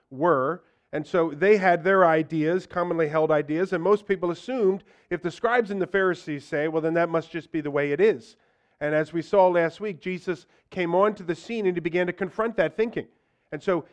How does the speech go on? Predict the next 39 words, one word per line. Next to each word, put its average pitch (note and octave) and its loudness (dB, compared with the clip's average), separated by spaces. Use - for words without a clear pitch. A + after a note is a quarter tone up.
he F3+ -10
kept F#3+ -4
saying G#3 0
repeatedly, F3 -4
as D#3 -2
we D#3+ -4
spent E3+ -8
some E3 -14
time D#3 -4
considering, D3 -6
he E3 -4
would E3 -2
say F3 0
things E3 -6
like, D#3+ 0
"You've E3+ -8
heard B3 0
that F3+ 2
it D3 -2
was C#3 -8
said," D3+ -4
you C#3+ -8
know, B2 -6
pointing E3 -6
to D#3 -2
those E3 2
guys D#3 2
over D3+ 2
there, D#3+ 2
the D#3 -6
scribes D#3 -2
and D3+ -8
the C#3 -4
Pharisees, E3+ -4
"but D#3+ 0
I G3 6
say F3+ -2
to C#3+ -8
you." E3+ 0